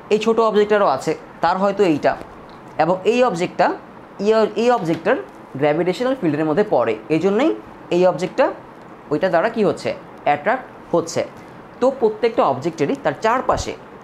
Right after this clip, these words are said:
চারপাশে একটা এরিয়া থাকবে বা ভলিউম থাকবে, যেই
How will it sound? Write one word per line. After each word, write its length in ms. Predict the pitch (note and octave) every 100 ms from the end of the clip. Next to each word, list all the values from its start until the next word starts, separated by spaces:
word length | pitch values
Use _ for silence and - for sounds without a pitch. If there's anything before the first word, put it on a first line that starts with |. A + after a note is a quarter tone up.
| -
চারপাশে 500 | F#3 E3+ F3 G#3+ G#3+
একটা 160 | F#3 A#3
এরিয়া 340 | D#3 D3 D#3
থাকবে 280 | D3 A#2 C#3
বা 60 | E3
ভলিউম 420 | B2+ B2+ C#3+ F#3
থাকবে, 320 | F#3 B2+ C3+ D#4 - - - -
যেই 240 | C3+ D3